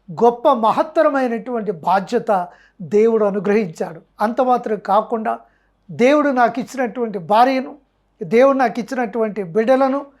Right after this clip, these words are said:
దేవుడు నాకు ఇచ్చినటువంటి కుటుంబీకులను, దేవుడు నాకు ఇచ్చిన మంచి స్నేహితులను, దేవుడు నాకు ఇచ్చినటువంటి రక్త సంబంధికులను దేవుడు ఎంతగానో దీవించి ఆశీర్వదించారు. స-, కష్టకాలంలో, శ్రమకాలంలో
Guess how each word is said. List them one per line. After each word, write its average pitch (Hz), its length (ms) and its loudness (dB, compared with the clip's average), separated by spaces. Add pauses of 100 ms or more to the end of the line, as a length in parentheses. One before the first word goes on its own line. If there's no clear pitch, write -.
(360)
దేవుడు 311 300 4
నాకు 285 240 0
ఇచ్చినటువంటి 254 540 -2
కుటుంబీకులను, 269 840 -4 (360)
దేవుడు 339 320 4
నాకు 311 260 2
ఇచ్చిన 320 220 -4
మంచి 262 400 -4
స్నేహితులను, 247 720 -4 (420)
దేవుడు 339 340 4
నాకు 311 260 2
ఇచ్చినటువంటి 294 580 -2
రక్త 214 400 -2
సంబంధికులను 262 800 -4 (360)
దేవుడు 294 400 4
ఎంతగానో 330 800 2
దీవించి 269 720 -6 (180)
ఆశీర్వదించారు. 269 1000 -2 (320)
స-, - 140 -10
కష్టకాలంలో, 339 840 2
శ్రమకాలంలో 277 920 -2